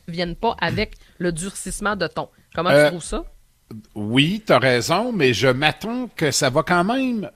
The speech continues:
Speaker 2: ça pourrait être en ligne quand même avec ce que je disais hier, et voici ma prédiction. Premièrement, commençons par les amendes.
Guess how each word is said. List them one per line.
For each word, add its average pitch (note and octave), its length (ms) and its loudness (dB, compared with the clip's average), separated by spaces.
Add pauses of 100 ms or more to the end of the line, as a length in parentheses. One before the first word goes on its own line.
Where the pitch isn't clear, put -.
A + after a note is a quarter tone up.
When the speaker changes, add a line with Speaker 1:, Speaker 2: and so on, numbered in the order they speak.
Speaker 2:
ça - 180 -4
pourrait F#3 360 0
être - 100 -6
en D#3 140 2
ligne F3 360 0
quand D#3+ 220 2
même F3+ 340 -2
avec A2 180 -4
ce - 80 -6
que B2+ 120 -2
je G2+ 80 -4
disais B2 200 0
hier, E3+ 520 2 (500)
et A#2+ 120 -2
voici A2 500 0
ma F#3+ 120 -4
prédiction. F#2 440 -8 (1500)
Premièrement, D#3 880 2 (140)
commençons F#3+ 560 2
par D#3+ 160 0
les A2 260 0
amendes. G#2+ 320 0